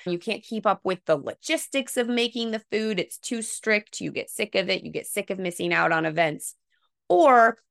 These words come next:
the physiology of it, which is that as you lose weight, your metabolic rate slows down and your hunger goes up and your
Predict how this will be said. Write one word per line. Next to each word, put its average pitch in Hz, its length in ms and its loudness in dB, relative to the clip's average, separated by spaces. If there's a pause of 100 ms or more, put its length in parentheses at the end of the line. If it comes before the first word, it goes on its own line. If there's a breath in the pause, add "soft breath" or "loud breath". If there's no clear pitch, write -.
the 196 100 0
physiology 175 960 4
of 156 160 4
it, 190 220 2
which 190 640 0
is 190 220 -6
that 175 340 0
as 180 340 -2
you 190 160 -8
lose 170 360 -2
weight, 220 500 0 (180)
your 160 200 0
metabolic 160 1040 4
rate 160 500 -4
slows 147 640 -4
down 254 560 4 (320 soft breath)
and 156 240 0
your 131 160 -6
hunger 269 460 0
goes 262 280 4
up 285 240 4
and 170 200 -2
your 160 200 -4